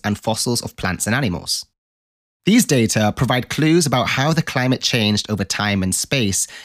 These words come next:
and how it influenced the ecosystems and habitats that humans lived in. Paleoanthropological data consists of information about past human populations, such as fossils, stone tools, D N A sequences, and archaeological artifacts.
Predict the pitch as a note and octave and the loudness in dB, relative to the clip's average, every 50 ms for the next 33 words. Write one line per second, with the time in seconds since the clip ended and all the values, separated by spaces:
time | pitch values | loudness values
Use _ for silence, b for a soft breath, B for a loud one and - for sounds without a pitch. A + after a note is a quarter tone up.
0 | B B C#3 C3+ - D3+ F3 F#3 G#3 - - D3 C3+ - - B2 A2+ G#2+ G#2+ G2+ | B B 0 0 2 2 2 0 0 2 4 2 2 2 2 0 2 2 2 0
1 | - - G2+ - - D3 D#3 - E3+ D3 - D#3+ D3+ - - D#3 D3+ D3 C#3 - | -2 -4 -6 -2 0 0 0 2 0 0 0 0 0 0 0 0 0 0 0 0
2 | A#2+ A2+ - - B2 - A#2+ - - G#2 F#2+ - - - F2 - - - G#2 F2+ | 0 0 0 -2 -2 -2 -2 -4 -2 -4 -2 -2 -4 -6 -6 -6 -6 -6 -4 -4
3 | F#2 F2+ F#2 A#2 D3+ D#3 - - F2 - - - _ _ _ _ _ _ _ _ | -2 -2 0 0 0 0 0 -4 -8 -8 -10 -16 _ _ _ _ _ _ _ _
4 | _ _ _ _ _ _ _ _ - - - D#3+ E3 D#3 D3+ D3 C#3 - C3+ C#3+ | _ _ _ _ _ _ _ _ -6 -2 0 2 4 4 2 2 2 0 0 -2
5 | C#3 - C3+ - C3 D3 F3+ - A3+ - - B2+ G#2 G#2+ G2+ F#2 F2+ - - F2+ | -2 -2 -2 0 2 2 2 0 -2 -2 -2 0 0 2 2 0 0 0 -2 0
6 | F#2 G#2 B2+ - - C3 A2 - C#3 B2 - B2 G2+ A#2 A#2 A2 - A2 A2+ A#2+ | -2 -2 -2 -2 -2 -2 0 0 0 0 0 0 0 0 0 0 0 0 0 2
7 | C3 C3+ - - C#3+ C3 A2+ G#2 G#2+ F#2+ - - - B2 D3 D3+ - - - C3 | 2 2 0 0 -2 -2 -2 -2 -2 -4 -4 -4 -4 -2 -2 -2 -2 -2 0 0
8 | C3 A#2+ G#2+ - - G2+ - - G#2 A2+ B2+ D3 D#3 - - D#3+ D3+ D3+ D3+ - | 2 2 0 -2 -4 -6 -2 0 0 2 2 2 2 0 0 0 0 0 -2 -2
9 | - - - - - - - - - - D3+ D3 - D#3+ D#3 D3 D3 D3+ D3 - | -4 -4 -4 -2 -2 -2 -4 -2 0 0 0 0 2 0 2 2 2 0 0 -2
10 | - - - - - B2+ C3 C3+ C3 - D3 C#3 C3 C3+ C3 C3+ C3 G#2 G2 - | -4 -4 -4 0 0 2 2 2 2 2 2 2 2 2 2 0 -2 -4 -2 0
11 | G#2+ G2+ G2 G#2+ A#2+ C3+ C3 - - C3 B2+ - C#3 B2+ B2 - - B2+ B2 A#2+ | 0 2 2 2 2 2 2 2 0 -2 -2 -2 -2 -2 -2 -2 0 0 0 0
12 | - B2+ - - C#3 D#3+ F#3 - - A2+ G2 F#2 - - - G2+ G2 - B2+ C3+ | 0 -2 -2 -2 0 0 0 0 0 0 0 0 -2 -4 -4 -4 -2 -2 -2 -2
13 | - A#2+ - - E2 - - - - - - | -2 -4 -4 -4 -6 -6 -6 -10 -12 -12 -12